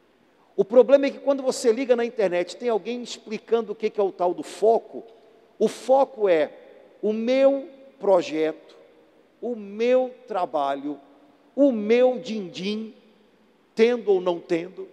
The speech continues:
né? É, só que para nós cristãos, ter foco ainda não é nada disso. Nosso foco, nosso alvo é alguém.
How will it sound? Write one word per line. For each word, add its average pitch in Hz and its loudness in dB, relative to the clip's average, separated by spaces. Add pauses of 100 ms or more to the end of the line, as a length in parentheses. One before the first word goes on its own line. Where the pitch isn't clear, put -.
né? 202 -8 (600)
É, 180 -4 (100)
só 214 2
que 220 -12
para 240 2
nós 220 0
cristãos, 202 -2
ter - 0
foco 185 -4 (1040)
ainda 202 0
não 208 -4
é 202 0
nada 202 -14
disso. - -10 (960)
Nosso 214 -2
foco, - -4 (600)
nosso 196 -2
alvo 196 -4 (520)
é 175 0
alguém. 180 -2